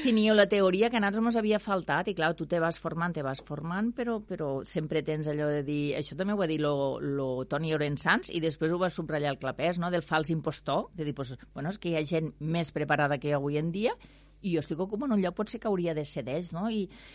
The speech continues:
i sempre tens esta una miqueta de crisi de... Bueno, o jo me'n recordo la primera nota de premsa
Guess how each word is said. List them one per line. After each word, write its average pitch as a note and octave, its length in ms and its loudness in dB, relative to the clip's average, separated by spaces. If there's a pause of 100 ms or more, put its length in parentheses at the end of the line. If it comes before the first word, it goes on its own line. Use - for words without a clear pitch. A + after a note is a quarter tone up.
(140)
i E3 80 -2
sempre E3 320 0
tens D#3+ 240 0
esta G#3+ 160 -4
una G#3+ 100 0
miqueta G3 380 -2
de F3 160 -2
crisi D#3 480 -2
de... C#3 380 -4
Bueno, D#3+ 260 -6
o - 100 -6
jo C#3 140 -4
me'n D3 140 -4
recordo D#3 260 -2
la D3 100 2
primera C#3 380 -2
nota C#3+ 240 -2
de C#3 100 0
premsa D3 440 -6